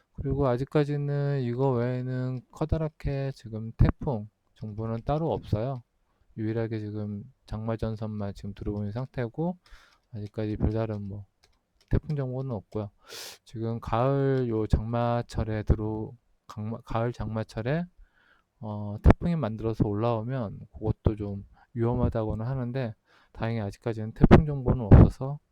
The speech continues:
일단은, 어, 가을 장마 비만 조심하면 되지 않을까 싶습니다. 그래서 지금 보시는 것처럼 다음 주 중반에는 꽤 중북부 지역에, 어, 많은 비를 예측을 하고 있어서 아무쪼록 비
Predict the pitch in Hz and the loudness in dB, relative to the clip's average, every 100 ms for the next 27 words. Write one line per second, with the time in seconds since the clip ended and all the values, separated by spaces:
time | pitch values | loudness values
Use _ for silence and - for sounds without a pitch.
0 | _ 113 107 107 104 _ _ _ _ _ | _ -10 -8 -6 -10 _ _ _ _ _
1 | _ _ _ - 107 101 101 98 - - | _ _ _ -14 -10 -8 -10 -12 -16 -20
2 | - - 117 127 - 117 117 107 107 101 | -18 -2 0 0 -2 4 10 10 10 0
3 | 98 - - - - - 110 107 101 - | -6 -10 2 4 4 2 -2 -4 -8 -8
4 | 104 95 98 - 104 - - 135 104 98 | -8 -8 -10 -10 -6 -4 -4 -6 -8 -10
5 | 104 - - 104 - 110 135 - 127 127 | -12 -20 -16 -14 -8 4 4 4 -6 -8
6 | - 117 117 117 - - - - 113 - | -8 -2 -2 -4 -10 -20 -20 -6 -2 0
7 | - - 117 123 123 120 113 - 120 110 | 0 -2 4 4 4 -2 -6 -4 -4 -2
8 | 107 - 117 113 - - 104 107 107 101 | -4 -6 -4 -2 2 2 2 -4 -6 -6
9 | 101 101 _ _ _ _ _ _ - 107 | -8 -12 _ _ _ _ _ _ -16 -12
10 | 107 104 104 104 101 101 110 110 - 110 | -12 -10 -12 -12 -10 -8 -6 4 4 6
11 | 110 113 147 - - 104 - 107 110 139 | 2 -2 -6 -12 -14 -14 -10 -8 0 8
12 | 151 - - - 135 113 _ _ _ _ | 8 6 -4 -4 -6 -8 _ _ _ _
13 | _ 113 117 - 110 104 - | _ -8 -2 0 2 6 6